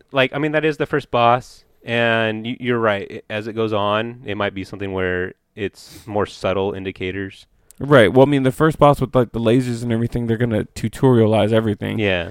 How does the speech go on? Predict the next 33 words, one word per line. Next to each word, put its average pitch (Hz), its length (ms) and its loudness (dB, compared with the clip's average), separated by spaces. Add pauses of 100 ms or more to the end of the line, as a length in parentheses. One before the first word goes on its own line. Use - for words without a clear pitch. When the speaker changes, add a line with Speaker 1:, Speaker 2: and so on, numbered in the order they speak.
(140)
Speaker 2:
They're 117 120 -4
gonna, 101 300 -4
like, 107 140 -6
it's - 180 -16
like, 104 160 -6
"Hey, 131 260 2 (340)
it 113 100 0
looks 127 200 4
like 120 120 2
he's 113 140 -6
charging 127 380 8
up 113 120 0
its 113 120 -6
tail." 131 340 6
Speaker 1:
<laughs> - 0 -
Yeah, 160 160 2
yeah, 165 160 4
Speaker 2:
And 139 100 0
Speaker 1:
yeah, 135 180 2
Speaker 2:
you're 117 240 6
Speaker 1:
yeah. 110 80 8
Speaker 2:
like, 107 180 4 (720)
"No 131 880 10
shoot, - 680 2
my 107 280 4
dude." 104 600 6
Speaker 1:
<laughs> - 40 -20 (720)
Speaker 2:
And, 139 300 6 (200)
<laughs> 135 120 0 (1200)
and 120 220 6
then 123 220 6
you're 117 140 0
like, 110 260 0